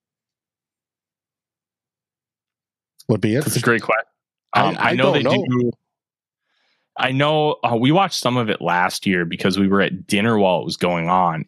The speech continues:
Speaker 2: a-, and this was down in Mobile at the Senior Bowl, which I'm hoping to go to again, but money's a little tight, so we'll, we'll see if that ends up happening. Big thing there, they do, like, all those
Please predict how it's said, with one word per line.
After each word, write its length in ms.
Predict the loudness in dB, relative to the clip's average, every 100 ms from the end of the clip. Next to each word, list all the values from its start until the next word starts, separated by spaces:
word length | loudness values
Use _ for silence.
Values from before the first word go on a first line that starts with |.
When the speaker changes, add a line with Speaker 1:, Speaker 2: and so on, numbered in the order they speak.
| _
Speaker 2:
a-, 100 | -6 -6 _
and 300 | 0 2 0 0
this 180 | -2 0
was 80 |
down 220 | 0 0 -2
in 120 | -4
Mobile 380 | -4 -2 -2 -4
at 100 | -6
the 60 |
Senior 360 | -4 -2 -2 -2
Bowl, 380 | -8 -8 -8 -2
which 200 | 0 0
I'm 80 | 0
hoping 360 | 0 0 0
to 60 | 2
go 160 | 2 0
to 160 | 0
again, 320 | 0 2 0 -2
but 160 | -4 -10 -18 -18 -20 _ _ _
money's 220 | 0 2
a 40 | 4
little 140 | 2
tight, 340 | 0 -4 -4 -6
so 120 | -2
we'll, 260 | 0 -2 0
we'll 160 | 0
see 200 | 0 0
if 120 | 0
that 140 | 0 0
ends 220 | 0 -2
up 140 | -2
happening. 460 | 0 -2 -2 -6 -6 -12 _ _ _ _ _ _ _ _ _ _ _ -6
Big 180 | -4 -2
thing 400 | 0 0 0 0
there, 420 | 0 2 0 -2 _ 0
they 120 | 0
do, 200 | 2 4
like, 240 | 4 2
all 160 | 0 2
those 600 | 2 2 2 0 -2 -6